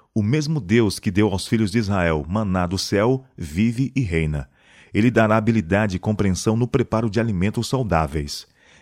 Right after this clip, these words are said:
Guiará seu povo no preparo de comidas sãs. Deseja que eles vejam o que podem fazer no preparo de tais comidas,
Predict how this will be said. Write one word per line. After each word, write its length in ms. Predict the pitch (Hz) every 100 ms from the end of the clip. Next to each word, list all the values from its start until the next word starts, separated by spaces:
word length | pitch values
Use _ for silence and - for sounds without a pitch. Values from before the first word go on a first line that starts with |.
| _
Guiará 340 | 101 131 123 131
seu 180 | 131
povo 320 | 107 123 131 101
no 120 | 113
preparo 400 | 120 110 110 113
de 100 | 110
comidas 480 | - 101 117 131 135
sãs. 540 | - 117 117 - - _ _ _ _
Deseja 640 | - 104 95 98 127 98 104
que 180 | -
eles 220 | 107 98 76
vejam 380 | 104 120 98
o 20 | 95
que 100 | 123
podem 360 | - 107 107
fazer 340 | 101 98 82 110
no 100 | 123
preparo 520 | - 127 123 113 113
de 100 | 107
tais 300 | - 117 -
comidas, 640 | 143 113 127 98 82 73